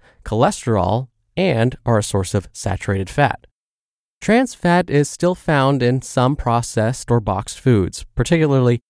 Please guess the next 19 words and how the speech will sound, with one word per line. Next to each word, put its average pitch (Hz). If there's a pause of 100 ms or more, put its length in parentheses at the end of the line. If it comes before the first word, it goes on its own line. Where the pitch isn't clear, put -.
(140)
cakes, - (240)
cookies, 117
and 90
crackers. 92 (920)
Okay, 156
so 175
I've 226
been 233
spending 147
a 117
lot 104
of 95
time 90
talking 92
about 92
the 92
lousy 110
or 101
lethal 107